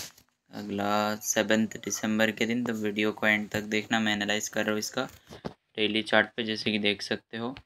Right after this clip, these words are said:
तो अगर daily chart पे यहाँ से stock को view करें, stock इस ट्रेंड लाइन पे बहुत बार support face किया था, यहाँ पर लिया support, फिर यहाँ पर लिया, यहाँ पर भी लिया और यहाँ पर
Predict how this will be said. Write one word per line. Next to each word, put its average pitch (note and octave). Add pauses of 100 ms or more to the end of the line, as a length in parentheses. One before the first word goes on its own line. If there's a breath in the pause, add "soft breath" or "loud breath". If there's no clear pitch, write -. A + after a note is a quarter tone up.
(200)
तो -
अगर A2+
daily A2+
chart A2+
पे A#2+
यहाँ A2+
से A2+
stock -
को G#2+
view G#2
करें, A#2+ (1600)
stock A2+
इस -
ट्रेंड A2
लाइन A2
पे A2+
बहुत G#2+
बार A2+ (140)
support -
face G#2+
किया A2
था, A2+
यहाँ A2
पर -
लिया G#2+
support, A2 (760 soft breath)
फिर A2
यहाँ A2
पर A2+
लिया, G#2+
यहाँ G#2+
पर G#2
भी G#2
लिया G#2+
और G#2
यहाँ G#2+
पर A#2+